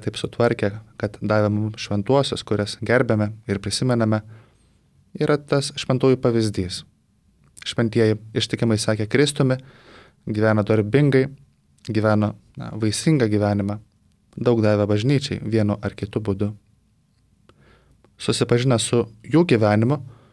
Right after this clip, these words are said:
norime sekti jų pavyzdžiu. Popiežius Pranciškus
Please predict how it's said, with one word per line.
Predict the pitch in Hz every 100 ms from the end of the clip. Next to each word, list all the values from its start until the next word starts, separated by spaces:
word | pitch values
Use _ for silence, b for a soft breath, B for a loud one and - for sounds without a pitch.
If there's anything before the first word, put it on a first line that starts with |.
| B B _ -
norime | 123 123 123 113
sekti | 123 123 - 123
jų |
pavyzdžiu. | 120 113 95 87 90 - _ _ _ _ _ _ _ _ _ _ _ _ _ _ - -
Popiežius | 117 117 113 110
Pranciškus | - 113 139 165 - 104 -